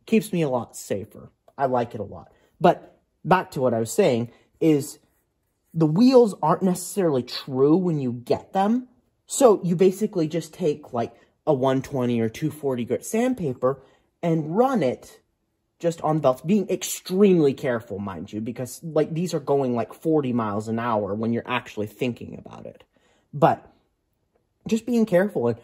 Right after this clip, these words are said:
lightly running and truing up those wheels and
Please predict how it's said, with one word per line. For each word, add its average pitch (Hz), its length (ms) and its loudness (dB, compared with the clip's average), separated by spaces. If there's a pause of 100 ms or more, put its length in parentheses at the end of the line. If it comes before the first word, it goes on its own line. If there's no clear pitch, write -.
(260)
lightly 147 400 0
running 135 360 2
and 156 120 2
truing 151 580 4
up 123 260 -8
those 113 300 0
wheels 117 720 -6 (420)
and 156 280 0